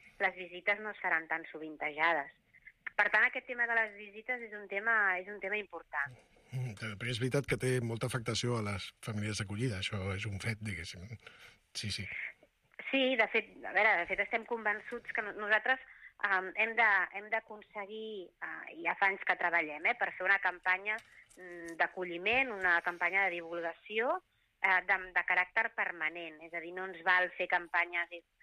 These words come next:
Speaker 1: petites campanyes cada cinc anys, eh, sinó que és un tema que, que requereix, mm, de campanyes, eh,
Speaker 2: Permanents.
Speaker 1: permanents,
Speaker 2: Sí,
Speaker 1: no?
Speaker 2: sí.
Speaker 1: Eh, amb l'objectiu de crear una cultura de l'acolliment a, a casa nostra, que d'altres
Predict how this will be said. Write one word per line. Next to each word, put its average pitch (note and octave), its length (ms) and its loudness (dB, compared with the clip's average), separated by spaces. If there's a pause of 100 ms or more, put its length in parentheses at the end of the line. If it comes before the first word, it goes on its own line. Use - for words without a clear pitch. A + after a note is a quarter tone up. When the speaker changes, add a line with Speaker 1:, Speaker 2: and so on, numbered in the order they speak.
(720)
Speaker 1:
petites F3+ 400 0
campanyes F3+ 680 2
cada E3+ 300 -2
cinc E3 260 -8
anys, C4+ 480 2 (380)
eh, E3+ 380 0
sinó E3+ 220 -8
que F3+ 120 0
és F3 80 -10
un G3 160 -8
tema G#3 280 2
que, F#3+ 140 4 (100)
que E3+ 140 -6
requereix, E3+ 680 0 (260)
mm, F3 400 -14 (260)
de F3+ 160 2
campanyes, F#3 800 2 (120)
eh, F3 160 -6
Speaker 2:
Permanents. G2+ 580 -4 (340)
Speaker 1:
permanents, D#3+ 680 -2
Speaker 2:
Sí, - 120 -6
Speaker 1:
no? F#3 100 2
Speaker 2:
sí. - 220 -8 (180)
Speaker 1:
Eh, E3 220 -2 (180)
amb G3 180 4
l'objectiu G#3+ 440 2
de B3 100 4
crear G#3 200 4
una A3+ 160 2
cultura G#3+ 480 0
de E3 80 0
l'acolliment D#3+ 600 -6
a, D3 120 -8 (140)
a E3+ 140 -2
casa E3+ 280 2
nostra, A#3+ 340 4
que G3 120 4
d'altres F3 340 0